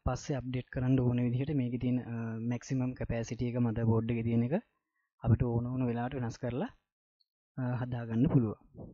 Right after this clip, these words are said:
ඉතින් අපි මේ වීඩියෝ එක තුලින් ඔයගලන්ට අරන් ආවේ මේ ගේමිං ලැප්ටොප් සහ ගේමිං,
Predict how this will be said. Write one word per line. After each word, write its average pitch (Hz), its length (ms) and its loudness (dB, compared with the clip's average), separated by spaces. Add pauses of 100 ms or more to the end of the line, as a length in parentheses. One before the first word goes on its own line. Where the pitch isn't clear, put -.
(720)
ඉතින් 156 200 0
අපි 147 140 0
මේ 143 200 4
වීඩියෝ 117 320 6
එක 135 200 2
තුලින් 131 320 -4
ඔයගලන්ට 123 340 -2
අරන් 117 280 -6
ආවේ 131 420 -4
මේ 113 260 -18 (220)
ගේමිං 120 440 -8
ලැප්ටොප් 107 400 -12
සහ - 120 -18 (380)
ගේමිං, 120 400 -2